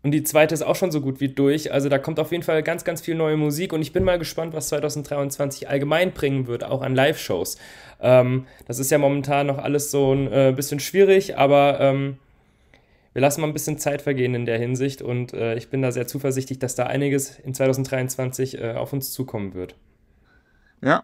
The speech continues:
Speaker 2: denke ich doch auch. Also es kann ja eigentlich nur wieder aufwärts gehen. Also immer
Speaker 1: Denke
Speaker 2: nur,
Speaker 1: auch, ja.
Speaker 2: immer nur hier so rumhängen und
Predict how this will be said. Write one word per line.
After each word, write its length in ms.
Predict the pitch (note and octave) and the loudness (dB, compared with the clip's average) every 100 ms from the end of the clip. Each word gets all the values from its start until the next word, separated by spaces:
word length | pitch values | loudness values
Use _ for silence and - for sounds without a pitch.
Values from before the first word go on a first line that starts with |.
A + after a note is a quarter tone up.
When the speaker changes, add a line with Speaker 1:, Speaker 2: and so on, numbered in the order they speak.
| _ | _
Speaker 2:
denke 340 | A2 A2 C3 | -4 -2 -2
ich 120 | C#3 - | -4 -4
doch 140 | C3 | 0
auch. 320 | - C#3+ A#2+ | 2 2 0
Also 440 | E2 G2+ A2+ G#2+ G2 | -4 -4 -2 -2 -4
es 160 | - - | -14 -12
kann 220 | - C#3+ | -4 0
ja 120 | C3+ | 0
eigentlich 380 | F2+ B2+ A2 G#2+ | 0 0 -2 -4
nur 240 | B2+ A#2 A2+ | -2 0 0
wieder 400 | G#2 A2 G2 F2+ | 0 -2 -2 -2
aufwärts 500 | B2 A#2+ A#2+ G#2+ - | 0 0 -2 -4 -6
gehen. 240 | A#2 G#2 | -6 -4
Also 260 | F#2+ F#2 G#2+ | -6 -6 -6
immer 180 | G2+ G#2 | -6 -2
Speaker 1:
Denke 280 | B2 B2+ B2 | 0 2 4
Speaker 2:
nur, 60 | A#2+ | 4
Speaker 1:
auch, 240 | B2 G#2+ _ - | 4 0 _ -8
ja. 300 | A2+ G#2+ - - | -2 -2 -2 -4
Speaker 2:
immer 260 | B2+ C#3 C3 | -2 0 2
nur 240 | B2+ C3 | 4 4
hier 180 | B2 B2+ | 4 0
so 300 | - B2 A#2 | 4 4 4
rumhängen 520 | G#2+ D#3+ C#3 D3 C3+ | 0 0 -2 -2 -4
und 360 | B2+ A#2 - | -4 -6 -8